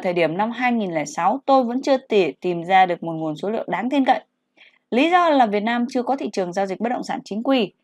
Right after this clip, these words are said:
nên chúng ta không thể nắm được giá cả giao dịch thực tế. Nhưng tôi cũng có thể phỏng đoán dễ dàng như sau.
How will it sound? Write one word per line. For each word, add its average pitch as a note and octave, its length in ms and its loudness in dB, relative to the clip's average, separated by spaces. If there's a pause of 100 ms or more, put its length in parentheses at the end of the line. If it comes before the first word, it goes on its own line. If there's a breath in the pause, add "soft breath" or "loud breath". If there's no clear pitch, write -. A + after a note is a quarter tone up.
(220)
nên C#4+ 180 4
chúng C4+ 140 0
ta D4+ 100 0
không D4 200 0
thể A3+ 140 -2
nắm G3+ 160 -2
được C#4+ 120 -4
giá G3+ 180 4
cả B3 240 -6
giao G3 140 2
dịch F#3+ 240 -4
thực - 140 -10
tế. G3 260 0 (540)
Nhưng D4+ 280 4
tôi D4 220 4
cũng C4+ 180 -4
có D#4+ 100 0
thể D#4 220 -2
phỏng F3 180 -2
đoán F#3 220 2
dễ C4 140 -2
dàng A#3 160 -2
như G3+ 140 -4
sau. G3+ 320 0